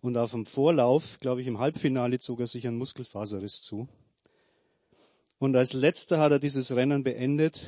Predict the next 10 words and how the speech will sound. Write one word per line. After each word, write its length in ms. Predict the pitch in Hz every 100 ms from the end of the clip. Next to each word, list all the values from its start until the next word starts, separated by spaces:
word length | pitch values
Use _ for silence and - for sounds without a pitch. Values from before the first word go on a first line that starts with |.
| - - _ _ -
mit 120 | 127
Hilfe 300 | - 139 139
seines 300 | 131 117 110
Vaters. 500 | - 117 120 98 - _ _ _ _ _ _ _ _ _ _ _ _ _ _ _ _ _ _ _ _ _ _ _ _ _ _ _ _ _ _ 131
Der 80 |
ist 120 | 135 -
von 120 | 131
der 140 | 117
Tribüne 500 | - 110 127 139 139
runtergelaufen, 920 | 131 143 156 143 139 131 - 170 175